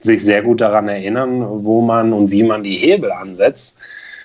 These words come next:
Ja, und dann brauchst du nur ein, zwei Leute wahrscheinlich haben, die nicht in der Form der Vorsaison ist, und dann greift ein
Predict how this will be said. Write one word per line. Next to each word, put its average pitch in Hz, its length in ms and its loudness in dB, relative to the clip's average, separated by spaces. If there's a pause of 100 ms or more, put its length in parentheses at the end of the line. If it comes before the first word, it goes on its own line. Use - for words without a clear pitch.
(100)
Ja, 123 140 0
und 107 80 2
dann 101 140 0
brauchst 110 280 0
du 127 60 -4
nur 110 280 -2
ein, 117 220 -6
zwei 113 260 0
Leute 120 400 -4
wahrscheinlich 107 500 -4
haben, 113 440 0
die 104 100 2
nicht 113 180 2
in 107 120 -4
der 101 100 0
Form 107 400 0
der 104 120 -2
Vorsaison 117 680 0
ist, 151 320 -8
und 104 140 -10
dann 101 140 -10
greift 101 360 -2
ein 120 360 -2